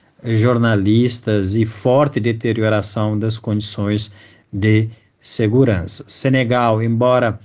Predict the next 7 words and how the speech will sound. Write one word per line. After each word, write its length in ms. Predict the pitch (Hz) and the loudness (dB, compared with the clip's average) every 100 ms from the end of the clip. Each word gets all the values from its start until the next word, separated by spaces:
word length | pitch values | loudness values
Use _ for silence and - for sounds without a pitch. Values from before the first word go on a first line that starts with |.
| - _ _ _ | -20 _ _ _
ah, 240 | - 120 117 - | -6 -6 -6 -2
conta 760 | 139 139 156 143 139 113 110 113 | 2 4 4 2 0 -2 -4 -6
com 380 | - 110 110 113 | -6 -2 0 0
a 60 | 107 | 0
diversificação 1300 | 107 107 113 110 113 - - 101 - - 107 107 | -2 -2 -2 -2 -10 -12 -4 -2 -2 0 2 2
de 120 | 101 | 0
fontes, 840 | 98 - 113 117 120 113 110 101 | -2 -2 0 2 2 0 -2 -4